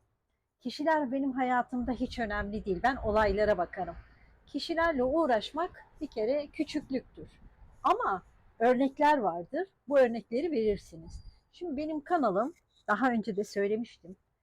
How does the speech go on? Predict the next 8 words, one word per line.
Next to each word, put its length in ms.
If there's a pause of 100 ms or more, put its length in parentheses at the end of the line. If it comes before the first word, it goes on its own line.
(240)
her 220
şeyi 280
konu 260
alacak 540
bir 100
kanal. 380 (460)
Benim 380
kanalım 560